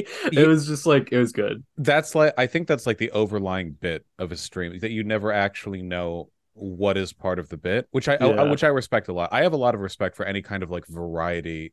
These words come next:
Speaker 2: entertainer. You know what I mean?
Speaker 1: Definitely, yeah. No, I mean, I think, like,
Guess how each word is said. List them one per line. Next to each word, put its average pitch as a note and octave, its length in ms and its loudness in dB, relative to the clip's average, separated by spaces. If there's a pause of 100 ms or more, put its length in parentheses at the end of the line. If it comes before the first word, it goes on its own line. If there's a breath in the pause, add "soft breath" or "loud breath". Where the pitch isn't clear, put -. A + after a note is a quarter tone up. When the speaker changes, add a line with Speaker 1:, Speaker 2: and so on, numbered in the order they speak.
Speaker 2:
entertainer. D#2+ 720 -12
You G2 120 -6
know F#2+ 80 -2
what G2+ 80 -2
I A#2 80 6
mean? A#2+ 60 2
Speaker 1:
Definitely, G#2 580 -2
yeah. G#2+ 320 2 (140)
No, A#2+ 220 4
I B2 100 4
mean, C#3+ 280 2
I C3+ 120 2
think, F#3 340 0
like, B2 380 4